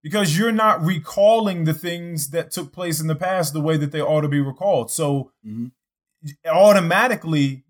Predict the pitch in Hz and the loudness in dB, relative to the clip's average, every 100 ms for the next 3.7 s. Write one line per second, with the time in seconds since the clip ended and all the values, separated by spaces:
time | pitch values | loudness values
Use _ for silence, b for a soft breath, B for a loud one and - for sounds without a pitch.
0 | _ 127 160 147 - 190 202 185 143 131 | _ -6 -4 -4 -6 -2 -2 -2 -6 -2
1 | 214 185 151 143 135 139 139 262 131 - | -2 0 -2 -2 -2 -4 -2 -4 -6 -12
2 | _ _ _ _ _ _ _ 101 123 147 | _ _ _ _ _ _ _ -16 -14 -16
3 | _ _ _ - 208 202 190 | _ _ _ 2 6 8 8